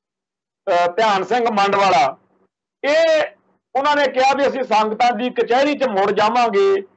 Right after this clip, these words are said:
ਅਸੀਂ ਲੋਕਾਂ ਨੂੰ ਦੁਬਾਰਾ ਕਾਇਲ ਕਰਾਂਗੇ, ਇਹ ਗੱਲ ਹੈਗੀ ਆ ਝੂਠੀ। ਲੋਕਾਂ ਦੇ ਵਿੱਚ ਬਹੁਤ ਭਾਰੀ ਉਤਸ਼ਾਹ ਸੀਗਾ ਕਿ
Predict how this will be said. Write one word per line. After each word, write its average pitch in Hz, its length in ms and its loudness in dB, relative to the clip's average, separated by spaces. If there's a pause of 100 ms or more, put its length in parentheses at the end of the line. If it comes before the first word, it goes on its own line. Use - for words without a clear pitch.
(300)
ਅਸੀਂ 240 180 -2
ਲੋਕਾਂ 226 400 0
ਨੂੰ 233 120 -2
ਦੁਬਾਰਾ 196 360 2
ਕਾਇਲ 202 340 0
ਕਰਾਂਗੇ, 220 360 0
ਇਹ 233 280 2
ਗੱਲ 214 240 -2
ਹੈਗੀ 190 200 -2
ਆ 254 100 0
ਝੂਠੀ। 214 460 -8 (760)
ਲੋਕਾਂ 226 580 0
ਦੇ 254 140 2
ਵਿੱਚ 208 380 -2 (140)
ਬਹੁਤ 240 560 0
ਭਾਰੀ 226 600 0 (420)
ਉਤਸ਼ਾਹ 226 600 0
ਸੀਗਾ 226 320 0
ਕਿ 233 200 0